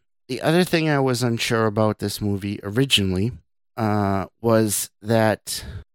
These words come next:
I wasn't sure about how Joaquin Phoenix would do in the performance. Uh, my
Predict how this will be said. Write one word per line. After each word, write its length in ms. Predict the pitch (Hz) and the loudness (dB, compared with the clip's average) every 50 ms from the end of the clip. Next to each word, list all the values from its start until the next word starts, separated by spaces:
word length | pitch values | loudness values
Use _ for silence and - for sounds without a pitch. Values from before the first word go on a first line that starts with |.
| _ - | _ -6
I 60 | 113 | -2
wasn't 320 | 113 123 120 123 120 113 - | 0 0 2 2 0 0 0
sure 120 | - 120 | 2 2
about 360 | 117 113 110 107 78 - _ _ _ _ _ _ _ | 4 4 4 4 2 0 _ _ _ _ _ _ _
how 300 | - 104 117 110 110 110 | -4 0 2 4 6 6
Joaquin 600 | 110 101 98 101 110 113 117 - - 123 113 110 107 | 4 2 0 2 0 0 0 0 -4 -2 -2 -2 -2
Phoenix 500 | - - 110 110 107 101 92 - - - | -2 -2 -2 -2 -2 -4 -6 -8 -10 -6
would 200 | 101 95 92 - | -6 -6 -6 -4
do 340 | - 98 95 92 101 123 - _ _ _ _ _ _ _ - | -4 -2 -2 -2 -2 -4 -6 _ _ _ _ _ _ _ -6
in 80 | 104 | -4
the 80 | 104 98 | -4 -4
performance. 880 | - - 101 95 - - 101 98 95 98 104 107 - - - - - - - _ _ - | -2 -4 -6 -6 -4 -4 -2 -2 0 0 0 -2 -4 -6 -12 -12 -14 -16 -18 _ _ -4
Uh, 360 | - 113 110 110 110 107 107 98 | -2 0 0 2 0 0 -2 -2
my 460 | - 120 131 147 160 175 185 185 170 | 0 2 2 4 4 2 2 0 -4